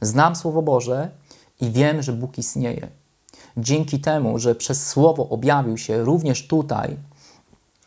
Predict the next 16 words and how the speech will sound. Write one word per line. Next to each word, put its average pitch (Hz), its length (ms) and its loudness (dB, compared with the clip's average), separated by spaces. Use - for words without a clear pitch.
osobiście, 139 580 0
cieleśnie 135 420 0
jako 120 200 -2
Jezus 117 300 -2
Chrystus, 139 680 -2
ja 120 160 2
wiem, 143 260 0
że 135 180 -4
On 127 180 -4
istnieje”. 120 520 -6
Zresztą 123 540 0
możemy 131 420 2
w 123 60 -2
różny 143 260 0
sposób, 147 520 -4
em, 107 760 -4